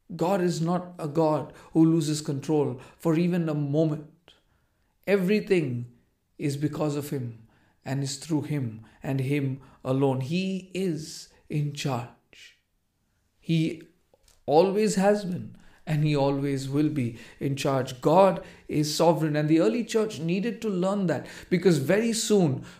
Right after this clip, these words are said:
persecution would break out against them in a crazy way. Very soon they would be hunted down for their faith.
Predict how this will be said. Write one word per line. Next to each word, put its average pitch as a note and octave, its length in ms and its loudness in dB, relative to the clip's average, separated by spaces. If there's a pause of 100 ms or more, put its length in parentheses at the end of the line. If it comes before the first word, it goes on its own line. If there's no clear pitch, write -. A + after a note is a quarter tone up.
persecution E3+ 840 4
would C3+ 200 2
break E3 280 4
out F#3 180 2
against D#3+ 420 0
them A#2+ 220 -4 (220)
in D#3 180 -2
a D3 100 -4
crazy E3+ 640 0
way. B2+ 260 -4 (1600)
Very E3+ 340 6
soon G#3 540 0 (240)
they D#3 120 4
would D#3+ 160 2
be D#3+ 100 4
hunted E3+ 560 -2
down C#3 300 -2 (440)
for D3+ 200 0
their D3 180 0
faith. D3+ 360 -6